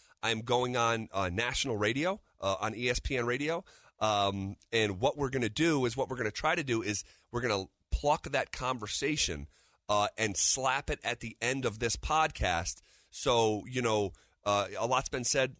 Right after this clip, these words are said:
"N-, hey, national media, not paying attention to the no-, uh, uh, to, to the Nuggets." Well, the national media, E S P N Radio, is calling, uh, me and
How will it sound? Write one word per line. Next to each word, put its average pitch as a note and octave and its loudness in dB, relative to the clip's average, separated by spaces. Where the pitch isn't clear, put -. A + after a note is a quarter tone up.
"N-, B2 -4
hey, C#3 0
national C3 0
media, C3 0
not B2 -2
paying C3 4
attention B2+ -4
to - -8
the A#2+ -4
no-, B2 0
uh, A2 2
uh, G2+ 2
to, - -4
to - -6
the B2 -4
Nuggets." B2+ 2
Well, B2+ 2
the A#2+ 2
national C#3 0
media, C3+ 2
E C3 0
S C3+ 0
P C#3+ 0
N C3 0
Radio, B2+ 4
is G#2 -4
calling, C3+ 2
uh, G#2 2
me C3+ 0
and A#2+ 0